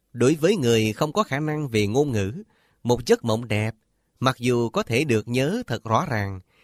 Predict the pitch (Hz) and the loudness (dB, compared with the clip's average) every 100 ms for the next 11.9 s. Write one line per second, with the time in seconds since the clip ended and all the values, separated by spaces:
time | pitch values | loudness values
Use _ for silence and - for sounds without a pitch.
0 | _ - 131 139 131 - 180 127 151 123 | _ -2 2 2 0 0 0 0 0 2
1 | 127 107 110 180 113 104 104 101 98 _ | -2 -2 -6 -2 -2 -2 -4 -4 -8 _
2 | _ _ _ _ _ _ - 175 170 104 | _ _ _ _ _ _ 0 2 2 2
3 | 101 113 127 117 117 135 - _ _ _ | 2 2 0 0 -2 -2 -6 _ _ _
4 | 113 110 131 147 202 - 143 147 143 135 | 2 2 2 0 0 0 0 0 0 -2
5 | 123 120 113 110 - 170 175 151 113 110 | -2 0 2 0 0 2 2 4 4 4
6 | 104 110 104 110 117 110 104 117 156 151 | 2 0 0 0 0 -2 0 0 0 0
7 | - 101 101 151 - _ _ _ _ _ | 0 -2 -4 -12 -18 _ _ _ _ _
8 | - 156 151 220 185 185 170 120 117 113 | 0 0 4 2 4 2 2 2 2 2
9 | 113 110 107 - 123 139 104 120 110 101 | 2 0 0 -2 -2 0 0 0 0 0
10 | 117 214 _ _ 120 107 117 - 147 180 | -2 -12 _ _ 0 0 0 -2 -4 0
11 | 175 247 117 101 107 110 117 113 | 0 2 0 0 0 0 0 -2